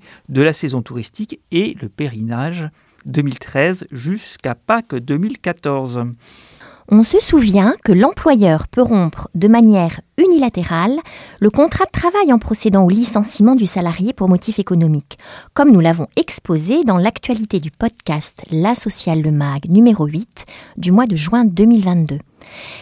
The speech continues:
Speaker 2: Et par une loi du huit août deux mille seize, le législateur a fixé, à des fins de sécurité juridique, des critères pour définir plus précisément ce que sont les difficultés économiques pouvant justifier un licenciement.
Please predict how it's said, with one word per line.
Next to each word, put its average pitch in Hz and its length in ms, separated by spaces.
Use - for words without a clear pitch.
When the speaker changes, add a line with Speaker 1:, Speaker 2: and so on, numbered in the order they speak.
Speaker 2:
Et 269 120
par 381 240
une 320 220
loi 214 340
du 175 100
huit 262 380
août 254 120
deux 165 120
mille 147 180
seize, 254 600
le 185 120
législateur 277 880
a 190 60
fixé, - 680
à 170 100
des 185 140
fins 160 220
de 135 100
sécurité 151 580
juridique, 151 680
des 185 100
critères 277 520
pour 190 180
définir 220 460
plus 453 240
précisément 175 800
ce - 220
que 202 180
sont 139 340
les 214 140
difficultés 233 540
économiques 175 520
pouvant 175 240
justifier 190 640
un 202 80
licenciement. 165 760